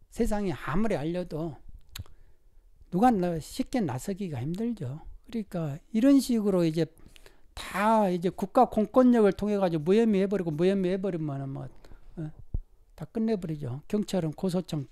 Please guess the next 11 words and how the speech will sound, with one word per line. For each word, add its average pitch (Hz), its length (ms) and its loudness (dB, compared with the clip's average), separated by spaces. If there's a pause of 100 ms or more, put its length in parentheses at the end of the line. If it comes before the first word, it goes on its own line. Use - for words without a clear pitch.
(280)
돌려줘 160 380 -2
본다든지 147 800 -6
이런 170 180 -4
식으로. 196 320 -14 (560)
어, 160 240 -2
국세청은 175 600 2
그냥 170 260 0 (340)
알아서 170 400 0
그냥 151 340 -2 (400)
고발해버려가지고, 160 1040 2
어? 135 720 -4